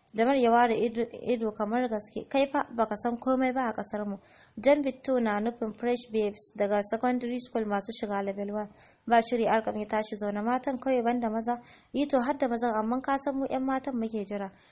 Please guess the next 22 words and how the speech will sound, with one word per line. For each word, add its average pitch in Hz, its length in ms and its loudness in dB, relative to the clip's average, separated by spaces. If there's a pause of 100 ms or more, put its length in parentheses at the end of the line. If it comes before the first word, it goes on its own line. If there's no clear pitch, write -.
(140)
"Ku - 100 0
yi 277 120 6
musu 285 280 2
mi?" 233 160 0
Arkam 262 320 2
ya 226 100 0
tambaya 220 480 0
hankalinsa 214 500 -4
ya 202 140 0
fara 214 280 -2
koma 208 380 -4
kan 214 200 -4
Tauhidat. 247 460 -4 (380)
Yanayin 240 320 4
fuskarsa 214 440 -4
sai 240 200 0
da 226 100 0
ya 208 100 0
kusa 214 300 -4
sa 220 240 -2
Jamal 202 280 -4
dariya. 202 440 -4